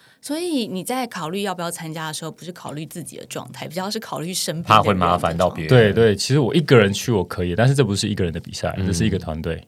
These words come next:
Speaker 1: 嗯。
Speaker 3: 对，所以我其实就是觉得够了，其实这样三届已经很够了，再去参加也不知道是目的是什么，
Speaker 2: 嗯。
Speaker 3: 然后也不知道我的去参加是为了什么东西。
Speaker 1: 嗯。
Speaker 3: 对，但后来就是有一个让我有动力的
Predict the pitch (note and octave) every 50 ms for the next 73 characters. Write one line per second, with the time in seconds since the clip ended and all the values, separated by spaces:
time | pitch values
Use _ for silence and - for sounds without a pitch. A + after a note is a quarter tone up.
0 | _ _ - G3 G3 F#3+ F3 E3 D3+ - G2+ G2 F#2 F2+ A2 A2+ A2+ G#2 F2+ E2+
1 | - - F#2 F2 G2 F2+ - G2+ F#2 G2 G2 F2 F#2+ F2 E2+ E2 E2 E2+ E2+ -
2 | _ _ _ _ _ _ _ - A2+ G#2+ G2 F2 E2+ E2+ - - F#2+ F#2 G2 F#2
3 | A2+ A#2 G#2+ - - A2+ A2 A2+ G#2+ A#2 G#2 F2+ E2 G2+ F#2+ E2+ E2+ - - F#2+
4 | E2+ D#2+ D2+ D2 - _ _ _ _ _ _ _ _ _ _ _ _ - - A#2
5 | A2 - A#2+ A2 - A#2 A2 G#2+ G2+ G#2+ G#2 G#2+ G#2 F#2+ F2 E2+ D2+ G2+ G2+ G2
6 | A2 G2+ G2+ - - G#2 F#2+ F#2 F2 F2 - _ - D3 C#3+ C#3 A#2 G2+ - A#2
7 | G#2 - A2+ G#2 - F2+ E2 - - F#2 - _ _ - G2 F2+ F2+ F2 F2 F#2+
8 | G2 F#2+ - - F2 F2 F2+ G2 G#2+ G#2 G2 F2 E2+ E2+ F2+ F2 E2+ E2 E2 -
9 | _ _ _ _ _ _ _ _ _ _ - - B2 - - A2 G#2 G#2 A2 G#2+
10 | G#2 G#2 A#2 A#2 A2+ G#2 F2+ E2+ - - D#2+ E2 D#2+ F2 F2+ E2+ - E2+ D#2 D#2+
11 | E2+ - _ _ - G3+ G3 F#3+ F#3 F3+ E3+ D#3 - F2+ E2 E2 G#2 G2+ G#2 G2
12 | - - - D#3+ C#3 A2+ G#2 F#2 G2+ F#2+ F#2+ G#2 G2 F2 F2 F2+ F2+ F#2 E2+ E2
13 | - - A#2+ A#2 G2+ G2+ F#2+ F2+ E2+ - B2 A2+ G#2+ G#2+ A2 G#2 G2 F#2+ F2